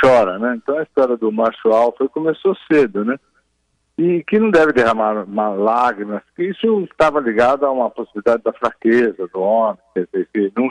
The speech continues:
chorar ele não era considerado homem se ele chorar. Bom, o ato de chorar é natural, é parte integrante dos humanos, só os homens dentre os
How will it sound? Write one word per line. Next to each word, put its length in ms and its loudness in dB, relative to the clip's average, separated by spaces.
chorar 360 4
ele 120 -2
não 120 0
era 120 -2
considerado 640 -2
homem 340 -2
se 80 -4
ele 80 -4
chorar. 280 0
Bom, 160 2
o 140 -2
ato 140 -4
de 80 -10
chorar 340 2
é 80 -4
natural, 600 -2
é 40 -2
parte 300 -6
integrante 600 -2
dos 200 -2
humanos, 580 0
só 220 2
os 120 -12
homens 360 0
dentre 180 -4
os 60 -12